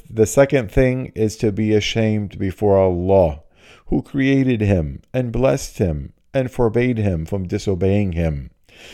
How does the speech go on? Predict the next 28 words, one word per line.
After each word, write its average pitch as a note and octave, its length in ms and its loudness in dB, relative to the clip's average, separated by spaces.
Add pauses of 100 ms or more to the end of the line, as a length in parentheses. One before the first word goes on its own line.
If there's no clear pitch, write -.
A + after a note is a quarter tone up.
So - 220 0
how D3 180 2
can C#3 200 -6
someone B2 420 -2
defy A2+ 480 2
the G#2 220 0
Almighty F#2+ 840 0 (340)
by G#2+ 160 4
doing A2+ 380 2
what G#2+ 200 0
he G#2+ 140 -4
forbade, G2+ 760 2 (220)
while A2 280 2
Allah G#2 640 4
the G#2 160 0
Exalted F#2 720 2
is F2+ 160 -2
all G2+ 440 4
aware F#2+ 360 4
of E2+ 140 -2
his F#2+ 160 -2
conditions, G2+ 800 -4 (300)
circumstances, G2+ 1200 -2 (140)
and G#2 200 -6
actions? D#2 840 -6 (540)
Allah A2+ 280 2
Almighty G#2 640 2
said, F2 520 2